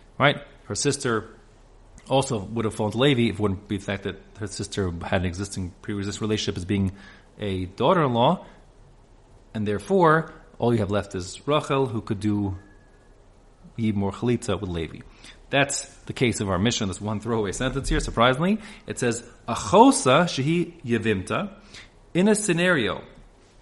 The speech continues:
of our Mishnah, we have what's called Achosa shehi Yevimta, which means that the sister of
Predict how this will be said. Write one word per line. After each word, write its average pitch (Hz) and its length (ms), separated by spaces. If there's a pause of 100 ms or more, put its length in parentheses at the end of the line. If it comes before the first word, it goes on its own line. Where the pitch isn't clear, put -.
(460)
of 110 100
our 117 80
Mishnah, 139 380 (420)
we 123 120
have 123 120
what's 113 120
called 139 220
Achosa 120 380
shehi 107 240
Yevimta, 95 360
which 127 160
means 117 500 (420)
that 110 440 (640)
the 113 500
sister 160 760 (340)
of 120 420